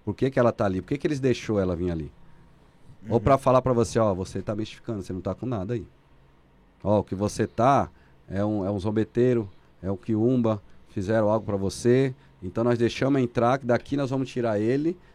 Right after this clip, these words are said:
Speaker 1: e levar pra um lugar pra cuidar dele também, né? Que muitos falam, vamos amarrar, levar eles pra lá. Não, vamos cuidar dele, vamos dar escolha pra ele. Ou você sai de perto dele por algo que aconteceu, né? Ou aqui nós vamos dar um trato em você.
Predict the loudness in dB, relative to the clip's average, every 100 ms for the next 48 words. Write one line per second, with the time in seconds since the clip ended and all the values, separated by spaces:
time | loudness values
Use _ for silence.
0 | _ -2 0 2 -2 -2 -2 0 -2 -2
1 | -4 -4 -6 -2 -2 0 0 0 -4 -6
2 | -6 -10 _ _ _ _ _ _ _ -6
3 | -4 -4 -8 -14 -6 -4 -4 -4 -6 -6
4 | -8 -6 -2 -2 -2 -4 -4 -6 -4 -4
5 | -2 -4 -6 -6 -4 -2 0 -2 -2 0
6 | 0 0 -2 0 2 2 2 2 2 0
7 | 2 2 2 -2 -20 -20 -20 -4 4 4
8 | 4 0 0 2 0 2 4 4 2 -6
9 | -14 -20 -18 -12 -8 -8 -4 0 0 0
10 | -6 -18 -20 -20 -8 -2 -2 2 2 2
11 | 0 -2 0 -2 -4 -4 -4 -4 -4 -6
12 | -6 -8